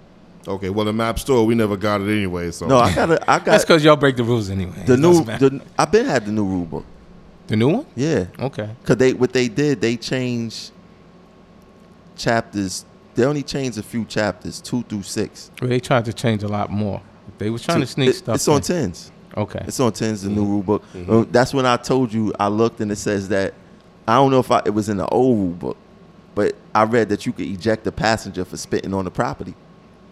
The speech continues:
Speaker 1: Oh, yeah, I
Speaker 2: And I,
Speaker 1: remember
Speaker 2: and
Speaker 1: you
Speaker 2: I
Speaker 1: told me that,
Speaker 2: said,
Speaker 1: yeah.
Speaker 2: "I can't protect myself if I get spit on.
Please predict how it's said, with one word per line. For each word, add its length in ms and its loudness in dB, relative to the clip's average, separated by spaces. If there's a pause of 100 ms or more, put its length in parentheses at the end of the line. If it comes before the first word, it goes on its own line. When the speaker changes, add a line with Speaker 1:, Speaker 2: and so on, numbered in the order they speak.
(300)
Speaker 1:
Oh, 80 -4
yeah, 160 -2
I 40 0
Speaker 2:
And 120 0
I, 60 0
Speaker 1:
remember 80 -2
Speaker 2:
and 80 2
Speaker 1:
you 60 2
Speaker 2:
I 80 4
Speaker 1:
told 120 -2
me 60 4
that, 140 6
Speaker 2:
said, 100 2
Speaker 1:
yeah. 200 -4 (1500)
Speaker 2:
"I 100 4
can't 320 -2
protect 400 0
myself 480 2
if 120 -10
I 100 0
get 160 -6
spit 260 -6
on. 280 -6